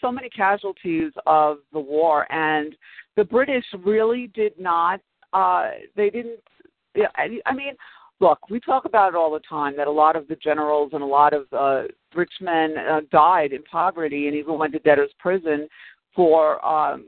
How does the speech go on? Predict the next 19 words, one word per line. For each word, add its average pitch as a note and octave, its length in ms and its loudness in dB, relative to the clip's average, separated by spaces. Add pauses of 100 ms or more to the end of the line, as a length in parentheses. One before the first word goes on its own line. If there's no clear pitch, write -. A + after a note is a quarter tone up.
(120)
you F#3+ 120 -8
know, D3+ 160 0
giving E3+ 240 -6
their D#3 200 -4
fortunes E3+ 540 -4 (220)
to D#3+ 100 -6
the D3 100 -2
war. D3 520 2 (580)
But A3+ 280 0 (100)
when A3 160 -2
they A3+ 220 -2
gave B3 360 -2 (160)
to A3 100 -8
the F#3 120 -6
war F3+ 640 0
effort, D3+ 440 -2 (100)
they F#3+ 100 0
weren't C#4 400 -2
promised A#3+ 400 -4